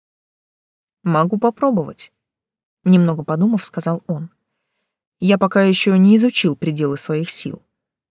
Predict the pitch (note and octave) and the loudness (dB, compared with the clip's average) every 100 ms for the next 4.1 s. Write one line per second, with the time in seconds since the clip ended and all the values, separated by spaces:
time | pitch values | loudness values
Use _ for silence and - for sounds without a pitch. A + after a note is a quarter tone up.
0 | _ D#3+ F#3 A#3 G3+ F3+ E3+ E3+ - E3+ | _ 0 4 6 4 2 -2 -4 -6 -6
1 | - F3+ F3 F#3+ F3+ E3+ - F3 E3+ B3+ | -2 2 4 4 4 2 0 -2 0 0
2 | B3 - - _ - F3+ - F#3 F3 A3+ | 0 0 -12 _ -10 -8 -4 -2 2 0
3 | - C4+ - - D3+ D#3+ E3+ F3+ E3+ C3+ | -2 -8 -6 -4 -2 0 2 2 0 -4
4 | F3+ | -14